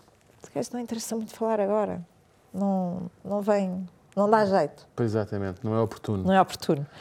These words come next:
Speaker 2: Portanto, no fundo, no fundo eras aque-, eras aquela, aquela menina que esteve, eh, a escola toda num colégio interno e de repente
Speaker 1: Sim, é quase isso, sim.
Speaker 2: Não é?
Speaker 1: Sim, foi, foi, senti um bocadinho isso,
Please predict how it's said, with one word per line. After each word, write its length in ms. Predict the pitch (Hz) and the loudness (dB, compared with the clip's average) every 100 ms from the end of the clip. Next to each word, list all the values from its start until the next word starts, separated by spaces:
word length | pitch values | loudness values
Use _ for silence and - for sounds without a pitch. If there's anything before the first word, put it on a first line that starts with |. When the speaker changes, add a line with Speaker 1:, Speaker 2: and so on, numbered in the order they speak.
| - | -14
Speaker 2:
Portanto, 200 | - 139 | 2 2
no 60 | 143 | 4
fundo, 240 | 156 160 | 2 2
no 40 | 143 | 2
fundo 200 | 151 151 | 2 2
eras 160 | 147 | 2
aque-, 120 | 139 - | 2 2
eras 240 | 123 117 | 2 2
aquela, 460 | 120 135 127 123 113 | 2 2 4 2 2
aquela 320 | 120 120 117 | 0 0 2
menina 320 | 120 123 117 | 2 2 0
que 80 | - | -2
esteve, 320 | - 123 110 | 0 2 2
eh, 1160 | 113 113 110 110 107 104 101 98 110 - - 104 | 2 2 2 2 2 0 -2 -4 -8 -10 -10 -8
a 20 | |
escola 320 | - - 113 | -4 0 0
toda 300 | 110 117 107 | 2 0 2
num 240 | 110 107 104 | 0 -2 0
colégio 280 | 113 104 113 | 0 2 0
interno 280 | 110 113 120 | 2 0 0
e 40 | |
de 80 | 113 | -4
repente 440 | - 120 117 - | -2 -2 0 0
Speaker 1:
Sim, 300 | - 277 240 | 4 4 6
é 60 | 247 | 8
quase 340 | 359 247 208 | 8 8 4
isso, 220 | 208 - - | 0 -2 -10
sim. 360 | - 208 185 156 | 0 0 0 -2
Speaker 2:
Não 140 | 160 | -4
é? 40 | |
Speaker 1:
Sim, 280 | 220 233 214 | 0 2 2
foi, 240 | - 233 - | 4 4 4
foi, 160 | - - | -4 -2
senti 280 | - 233 254 | 0 0 0
um 60 | |
bocadinho 420 | 240 233 214 220 180 | 2 2 2 0 -2
isso, 280 | 175 - | -2 -8